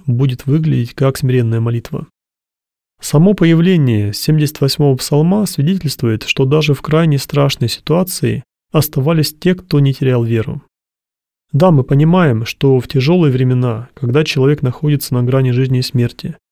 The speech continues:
нельзя ожидать выверенных, догматических формулировок в молитве. Нельзя ожидать, что у человека хватит сил для глубокого богословского осмысления происходящего.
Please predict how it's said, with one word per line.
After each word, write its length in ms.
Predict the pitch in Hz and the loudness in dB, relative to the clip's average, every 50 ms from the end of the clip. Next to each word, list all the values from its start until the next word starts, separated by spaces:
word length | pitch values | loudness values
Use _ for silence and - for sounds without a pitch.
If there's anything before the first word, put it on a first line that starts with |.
| _ _ _ _ _ _ _ _ _ _ - | _ _ _ _ _ _ _ _ _ _ 0
нельзя 320 | 143 139 139 151 185 190 | 2 4 4 6 4 4
ожидать 380 | 185 160 151 147 156 151 151 - | 4 4 2 2 2 2 2 2
выверенных, 640 | 139 120 147 180 180 151 135 120 117 117 113 - - - - - | 2 4 4 4 4 4 2 2 0 -2 -4 -8 -12 -20 -6 -2
догматических 960 | 131 127 117 127 131 127 - 175 165 - - - - 135 127 117 - - - _ _ _ _ _ | 0 2 4 4 2 2 0 -2 -2 -2 -4 -6 -4 -4 -4 -4 -6 -10 -20 _ _ _ _ _
формулировок 720 | - - 147 135 135 135 135 135 147 165 160 147 135 - | -2 0 2 4 4 4 4 4 4 2 2 0 0 0
в 40 | 143 | 0
молитве. 540 | 131 127 139 139 135 131 - - 131 156 - - _ _ _ _ _ _ _ _ _ _ _ _ _ | 0 2 2 2 0 -2 -4 -8 -10 -10 -10 -14 _ _ _ _ _ _ _ _ _ _ _ _ _
Нельзя 340 | 143 139 143 147 147 180 185 | 2 4 4 4 4 4 2
ожидать, 320 | 165 147 160 156 185 180 | 2 2 2 2 0 0
что 240 | - - - - 156 | -2 -4 -2 0 2
у 80 | 143 139 | 2 2
человека 480 | - - 139 143 147 156 160 147 151 | 2 2 2 2 2 2 2 0 0
хватит 380 | 139 - - 147 139 139 131 - | -2 0 0 0 0 0 -2 -2
сил 460 | - - - 185 190 180 165 147 - - | -6 -4 -2 0 0 0 0 -2 -2 0
для 160 | 131 127 135 | 0 2 2
глубокого 840 | 127 127 131 131 139 127 135 160 175 170 - 160 131 120 120 117 | 2 2 2 2 2 2 2 0 0 0 -2 -2 0 0 0 -2
богословского 720 | 110 110 120 117 123 - - - 151 160 - - - 131 127 | -2 -2 -2 -2 -4 -2 -2 0 0 0 -2 -2 -2 0 0
осмысления 440 | 120 - 135 127 - - 139 131 127 | 0 -2 -4 -4 -2 0 0 0 0
происходящего. 880 | - - 127 123 - - 131 123 123 120 120 - - - - - - | 0 -2 -4 -4 -2 -2 -2 -2 -2 -2 -2 -4 -4 -6 -8 -10 -12